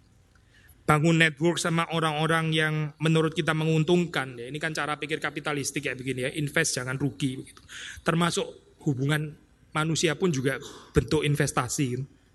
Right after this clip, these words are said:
Lalu kita bergaul dengan orang-orang yang kita tahu kalau bergaul dengan ini kita dapat keuntungan lagi, gitu. Kita nggak tertarik untuk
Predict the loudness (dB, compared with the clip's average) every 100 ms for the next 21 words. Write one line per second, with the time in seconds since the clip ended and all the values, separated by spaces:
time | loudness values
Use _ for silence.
0 | _ _ _ _ _ _ _ 0 2 2
1 | 0 0 0 0 0 2 0 -2 -2 0
2 | 0 0 -2 -2 -4 -2 -2 0 0 2
3 | 2 2 0 0 0 2 2 2 -2 -2
4 | -2 0 0 -2 -2 -6 -8 -14 -8 -4
5 | -2 -2 -4 -2 0 0 -2 -4 -4